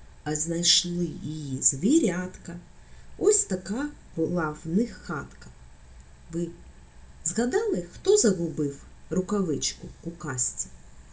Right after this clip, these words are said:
Звичайно, дід. А де він загубив свою рукавичку? У лісі. Давайте з вами теж відправимось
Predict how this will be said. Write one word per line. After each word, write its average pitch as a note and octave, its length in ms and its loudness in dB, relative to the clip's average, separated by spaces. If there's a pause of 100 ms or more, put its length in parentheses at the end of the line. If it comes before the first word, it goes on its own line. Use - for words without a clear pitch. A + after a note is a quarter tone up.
(440)
Звичайно, F3 1040 2 (500)
дід. F3 380 2 (1300)
А E3 60 -8 (220)
де D4 120 4
він G4 280 2
загубив G3 520 0
свою D3 340 4
рукавичку? D3 720 -6 (1800)
У E3+ 240 4
лісі. D3 720 2 (1700)
Давайте E3+ 560 0
з C#3+ 120 2
вами A3+ 440 -2 (600)
теж A#3 500 -2
відправимось G#3 1300 -2